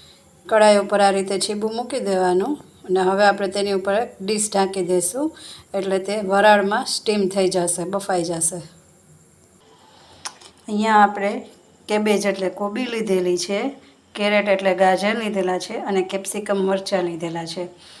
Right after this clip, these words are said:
વેજીટેબલ્સમાં તમારા મનપસંદ તમે અહીંયા લઈ શકો છો. તો આપણે અહીંયા વેજીટેબલ્સમાં અત્યારે આ ત્રણ વસ્તુ લીધેલી છે, જેને આ રીતે મેં ઝીણે ઝીણે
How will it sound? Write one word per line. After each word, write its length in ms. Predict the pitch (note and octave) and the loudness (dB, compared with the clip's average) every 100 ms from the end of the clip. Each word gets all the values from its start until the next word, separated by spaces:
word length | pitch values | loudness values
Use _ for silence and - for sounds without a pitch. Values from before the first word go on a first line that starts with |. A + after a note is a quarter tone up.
| - - | -20 -4
વેજીટેબલ્સમાં 880 | G3 G#3 B3+ B3+ A3+ A3+ A#3 A3+ G#3+ | 0 0 0 0 0 0 -2 -4 -2
તમારા 380 | G#3+ G#3 G#3 G3+ | 2 4 6 4
મનપસંદ 640 | G3+ G#3+ A3 G#3 G#3 G3 | 2 -2 -4 -4 -4 -4
તમે 360 | G3 G3 A#3 D#4 - | -2 -2 -2 -4 -6
અહીંયા 240 | G3+ G3 F#3 | -4 0 2
લઈ 200 | F#3+ G3+ | 2 2
શકો 400 | - F#3 F#3+ F3 | 0 -2 -2 -4
છો. 280 | - A#3+ - - - - - - | -2 -4 -4 -10 -18 -20 -6 0
તો 60 | |
આપણે 360 | G3+ G3 A#3 A#3 | 4 4 4 0
અહીંયા 400 | A3+ A3+ A3 G#3+ | 0 0 0 0
વેજીટેબલ્સમાં 880 | G3+ G3 G#3+ G#3 G3+ G3+ - G3+ F#3+ | -2 -4 -4 -4 -2 -2 -2 2 2
અત્યારે 300 | F#3+ G3 F#3+ | 2 2 4
આ 40 | F#3 | 4
ત્રણ 280 | G#3 G#3 | 2 2
વસ્તુ 400 | G3 F#3 F#3 G3 | 2 0 -2 -4
લીધેલી 500 | F#3+ F#3+ F#3+ F#3 F3+ | 0 0 0 -2 0
છે, 260 | F3 A#3+ C#4+ | -2 0 0
જેને 320 | F#3+ G3 G3 | 0 0 4
આ 140 | G3 G3 | 4 4
રીતે 260 | F#3+ G3+ | 0 0
મેં 180 | G3 F3+ | 0 0
ઝીણે 300 | F#3 F#3+ F#3+ | 0 0 0
ઝીણે 300 | G3 G#3 D4+ | 0 -2 -4